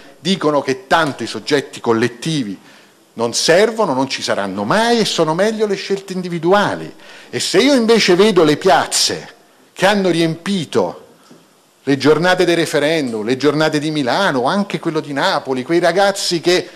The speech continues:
da soli, altro che correnti, con un Facebook hanno costruito quel movimento, leggo due grandi parzialità.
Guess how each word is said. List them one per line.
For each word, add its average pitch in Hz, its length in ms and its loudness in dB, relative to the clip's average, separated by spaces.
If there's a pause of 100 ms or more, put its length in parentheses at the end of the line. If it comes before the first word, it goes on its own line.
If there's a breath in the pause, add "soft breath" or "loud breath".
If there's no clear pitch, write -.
(200 loud breath)
da 185 160 4
soli, 202 420 6
altro 208 280 0
che 151 180 -4
correnti, 127 600 -2
con 151 180 -2
un 180 160 -2
Facebook 160 720 -2 (240 loud breath)
hanno 170 760 0 (840)
costruito 185 540 2
quel 131 120 0
movimento, 127 640 -2
leggo 226 840 2
due 254 240 4
grandi 226 460 2
parzialità. 104 680 -4